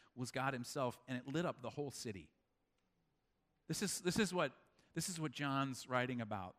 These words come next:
when he says God is light. This is what Paul's writing about when he says God lives in approachable light. Now, our experience with light is not quite like that. I mean, we know, we know the sunlight. You know, we like,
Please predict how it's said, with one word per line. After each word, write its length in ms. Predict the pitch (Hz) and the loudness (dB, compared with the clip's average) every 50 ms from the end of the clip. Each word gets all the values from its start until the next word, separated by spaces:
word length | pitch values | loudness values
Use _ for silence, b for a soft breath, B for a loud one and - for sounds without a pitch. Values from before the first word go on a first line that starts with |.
| _ | _
when 120 | - 117 117 | -6 -4 -4
he 60 | 113 | -4
says 240 | - - 117 107 101 | -2 -4 -4 -4 -2
God 220 | 117 107 110 110 | 0 0 0 0
is 160 | 104 104 101 | -2 -6 -6
light. 300 | 107 107 107 107 98 90 101 113 | -4 -2 -2 -2 -2 -6 -8 -10
This 140 | 123 - - | -10 -8 -8
is 100 | 135 135 | -6 -6
what 140 | 131 117 | -8 -6
Paul's 480 | - - 139 131 135 127 117 - - - - b b b b b | -6 -4 -4 -2 -2 -4 -6 -8 -12 -14 -16 b b b b b
writing 240 | b 120 120 123 120 | b 2 2 2 0
about 160 | 117 113 117 | -2 -2 -2
when 80 | 117 120 | -2 -2
he 60 | 113 | -4
says 220 | - - 123 113 | -2 -4 -6 -4
God 260 | - 123 117 117 113 | -2 0 0 0 0
lives 200 | 123 120 110 - - | -2 -2 -2 -2 -4
in 100 | 123 120 | -2 -2
approachable 640 | 127 - - 131 131 123 - 127 104 113 107 107 110 - - 117 | -2 -4 -4 -4 -4 -4 -4 -6 -6 -6 -8 -8 -10 -12 -10 -6
light. 280 | 117 120 117 107 104 - B B B B | -4 -2 -2 -2 -4 -8 B B B B
Now, 160 | 143 139 139 - B B B | 2 2 0 -2 B B B
our 140 | 170 202 254 | 6 8 8
experience 500 | 233 - - - - 147 143 139 - - | 8 6 4 2 4 4 2 2 2 0
with 100 | 143 127 | 0 4
light 220 | 131 135 147 139 | 6 6 6 6
is 100 | 139 127 | 4 2
not 140 | 156 151 147 | 0 0 0
quite 220 | - - 143 139 | 4 4 4 4
like 240 | 135 139 156 151 - | 6 4 4 4 4
that. 220 | - 117 104 104 110 | 4 4 4 4 2
I 40 | |
mean, 180 | 120 127 127 127 | 0 0 0 0
we 100 | 139 147 | 0 2
know, 240 | 151 147 143 139 123 B B B B B | 2 2 2 2 0 B B B B B
we 100 | B 165 | B 0
know 100 | 165 143 | 2 2
the 120 | 135 120 110 | 2 2 0
sunlight. 720 | - - - 151 151 151 151 151 156 160 170 - - - - - - _ _ _ _ _ _ _ _ _ _ _ _ _ _ | 0 0 2 2 2 2 2 2 2 0 0 -4 -4 -2 -2 -2 -4 _ _ _ _ _ _ _ _ _ _ _ _ _ _
You 80 | - 135 | -8 -4
know, 80 | 135 139 | -2 2
we 120 | 131 135 | 4 4
like, 160 | 123 123 127 | 4 4 2